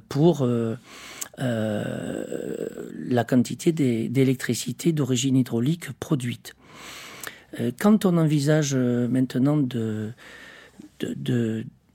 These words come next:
d'augmenter la part, euh, d'électricité renouvelable, euh, produite, eh bien les, les, les sources renouvelables, a priori, on ne les pilote pas. On peut les piloter un peu en baissant leur production,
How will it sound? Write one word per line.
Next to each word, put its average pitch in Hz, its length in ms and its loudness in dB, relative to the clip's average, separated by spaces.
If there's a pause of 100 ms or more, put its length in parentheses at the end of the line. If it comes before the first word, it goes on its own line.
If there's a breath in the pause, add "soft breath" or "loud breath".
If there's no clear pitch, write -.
(120)
d'augmenter 160 800 4
la 131 120 2
part, 175 460 4
euh, 117 720 0
d'électricité 139 760 0
renouvelable, 135 840 2
euh, 123 460 0
produite, 135 640 -2 (580 loud breath)
eh - 60 -12
bien 156 160 6
les, 139 680 4
les, 135 540 2
les 139 100 0
sources 180 340 -2
renouvelables, 143 640 4
a 131 140 4
priori, 135 480 2
on 190 60 4
ne 147 140 4
les 139 100 2
pilote 160 400 2
pas. 123 300 -4 (180)
On 120 60 -4
peut 143 160 -2
les 143 140 2
piloter 135 440 -2
un 127 140 6
peu 160 240 2
en 123 100 2
baissant 120 600 2
leur 135 160 -2
production, 185 640 0